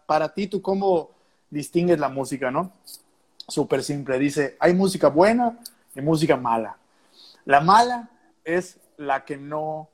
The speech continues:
la que no trasciende por, con los años, ¿no? O sea, es algo pasajero y ahí se queda. Y la buena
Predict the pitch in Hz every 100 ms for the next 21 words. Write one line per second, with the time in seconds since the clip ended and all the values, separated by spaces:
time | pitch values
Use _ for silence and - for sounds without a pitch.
0 | _ _ - 151 156 170 190 175 147 -
1 | 151 156 151 135 - 135 143 147 139 131
2 | 147 143 123 143 160 156 139 143 180 175
3 | 151 139 127 - 190 233 151 123 131 139
4 | 139 - 113 107 - 165 170 170 190 185
5 | 175